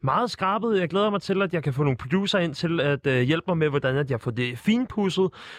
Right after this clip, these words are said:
Men, øh, i dag, så skal vi simpelthen have på plads, jamen, hvilke typer vers skal der være for, at, øh, det bliver rigtig godt skruet sammen. Øh, lige om lidt, så er det Futte Fynbo, som skal hjælpe mig, og, øh, der,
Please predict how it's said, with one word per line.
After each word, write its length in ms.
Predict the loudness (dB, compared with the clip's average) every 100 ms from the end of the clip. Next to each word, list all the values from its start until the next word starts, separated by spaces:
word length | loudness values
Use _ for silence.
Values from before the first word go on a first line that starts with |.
| 0
Men, 240 | 0 2
øh, 180 | 2 2 0
i 40 |
dag, 280 | 0 0 -2
så 120 | -6
skal 140 | -4
vi 60 | -2
simpelthen 360 | 0 2 0 0
have 160 | 0 0
på 120 | -2
plads, 380 | 0 0 0 -2
jamen, 300 | 0 0 0
hvilke 520 | 0 2 2 2 2
typer 320 | -2 -2 0 0
vers 320 | -2 -4 -6 -10
skal 220 | -2 0
der 60 |
være 300 | 2 2 0
for, 220 | 0 0 0
at, 280 | -2 -2
øh, 200 | 0 0 -2 -6 -6
det 80 | 0
bliver 260 | 2 0 0
rigtig 300 | -2 -2 -2
godt 220 | -2 -2
skruet 320 | -4 0 2
sammen. 380 | 2 0 0 -2 -6 -18 -20 -8 2
Øh, 220 | 4 4
lige 100 | 4
om 40 | 2
lidt, 120 | 0
så 120 | 0
er 60 | 2
det 220 | 2 2
Futte 180 | 0 0
Fynbo, 300 | 0 0 0
som 160 | -4
skal 160 | 0 2
hjælpe 220 | 2 2
mig, 180 | 0 0
og, 280 | 2 2 2
øh, 340 | 0 0 -2 -4 0
der, 220 | 0 0